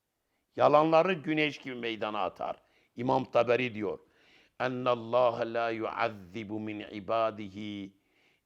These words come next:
illa men kefere bihi inâden ba'de ilmihi bi vahdaniyetihi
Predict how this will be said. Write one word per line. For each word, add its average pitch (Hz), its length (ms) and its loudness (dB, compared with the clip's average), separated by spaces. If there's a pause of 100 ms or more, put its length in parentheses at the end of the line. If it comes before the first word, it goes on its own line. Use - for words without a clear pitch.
illa 110 480 -2
men 101 340 -8
kefere 110 540 -4
bihi 110 340 -10
inâden 107 840 -6 (460)
ba'de 113 480 0
ilmihi 110 600 -8
bi 98 180 -8
vahdaniyetihi 101 1400 -8